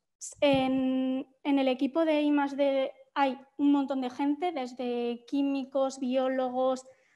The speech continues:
hay una nutricionista, hay, hay un montón de gente súper mu-,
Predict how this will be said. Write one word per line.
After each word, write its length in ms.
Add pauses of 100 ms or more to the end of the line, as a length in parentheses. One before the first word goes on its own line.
(220)
hay 220
una 160
nutricionista, 1300
hay, 300
hay 220 (160)
un 160
montón 240
de 80
gente 240
súper 320
mu-, 180